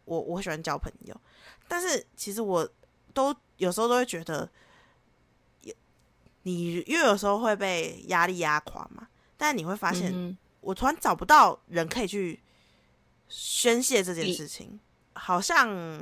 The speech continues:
Speaker 1: 没有，所以我那时候就想说，嗯，这样我是不是其实我没有很真心的朋友？
Speaker 2: 你，你觉-，你，你从以前到现在都是这样，还是小时候会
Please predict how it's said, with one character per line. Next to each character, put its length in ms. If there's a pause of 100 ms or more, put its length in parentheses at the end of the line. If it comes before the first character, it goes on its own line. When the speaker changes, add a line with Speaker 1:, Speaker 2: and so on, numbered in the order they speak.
(460)
Speaker 1:
没 140
有， 140 (200)
所 160
以 20
我 140
那 140
时 60
候 60
就 60
想 180
说， 300 (640)
嗯， 220
这 100
样 180
我 120
是 160
不 80
是 200
其 200
实 140
我 120
没 140
有 160
很 280
真 240
心 240
的 180
朋 120 (100)
友？ 160 (320)
Speaker 2:
你， 380
你 160
觉-， 200
你， 240
你 140
从 280
以 160
前 240
到 140
现 180
在 100
都 160
是 360 (480)
这 140
样， 180
还 160
是 360 (1000)
小 200
时 200
候 320
会 340